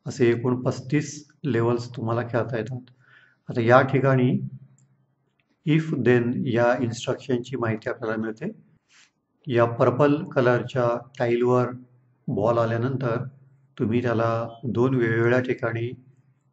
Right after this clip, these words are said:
move करू शकता, म्हणजे राईटला किंवा डाऊनला. तर या ठिकाणी coins हे खालच्या बाजूला आहेत, त्याच्यामुळे आपल्याला त्याला खाली न्यायचे आहे. तर पहिल्यांदा हा ball जाईल उजवीकडे आणि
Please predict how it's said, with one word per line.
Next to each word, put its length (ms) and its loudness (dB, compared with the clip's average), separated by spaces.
move 300 2
करू 160 2
शकता, 480 -4
म्हणजे 320 0
राईटला 420 0
किंवा 320 -4
डाऊनला. 520 -2
तर 80 -2
या 180 6
ठिकाणी 400 2
coins 420 0
हे 260 -2
खालच्या 380 2
बाजूला 320 4
आहेत, 260 2
त्याच्यामुळे 380 0
आपल्याला 300 -2
त्याला 260 -4
खाली 260 -2
न्यायचे 340 -2
आहे. 200 -6
तर 100 -6
पहिल्यांदा 520 0
हा 160 4
ball 260 2
जाईल 340 0
उजवीकडे 560 -2
आणि 320 -2